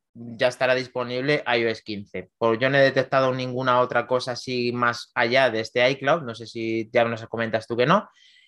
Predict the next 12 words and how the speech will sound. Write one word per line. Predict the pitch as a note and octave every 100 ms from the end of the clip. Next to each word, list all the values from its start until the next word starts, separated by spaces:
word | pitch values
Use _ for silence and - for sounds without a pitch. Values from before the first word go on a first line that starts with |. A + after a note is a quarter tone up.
| _
Y | - D3+
bueno, | C#3+ E3 E3+ E3
eh, | C#3 C3 B2+ A#2+ A#2+ A#2 A#2+
efectivamente, | A#2+ A#2+ - D3+ C#3 E3+ E3+ C3+ B2
hoy, | C3 D3 D#3 - -
como | B2+ C3
has | C3+
dicho | C3+ D3
anteriormente, | C#3 C3+ C#3 C#3 C#3 C#3+ D3
no | C3
viene | C3 C3+ C3+ C3+ C3 B2+
José. | D3 D3 F#3+ G#3+